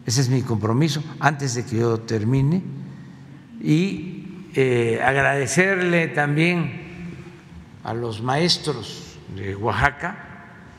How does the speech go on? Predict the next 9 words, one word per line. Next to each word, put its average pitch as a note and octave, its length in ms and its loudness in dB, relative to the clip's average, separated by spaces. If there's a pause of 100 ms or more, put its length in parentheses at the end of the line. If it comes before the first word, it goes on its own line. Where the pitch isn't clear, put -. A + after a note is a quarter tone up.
(1200)
porque A#2+ 260 -2
nos A#2 200 -2
han C#3+ 140 2
ayudado C3 420 0
mucho. C3+ 420 2 (2250)
Eh, G#2 720 -2 (320)
están D3 400 2
ellos, C#3+ 460 -6 (960)
eh, G#2 260 -6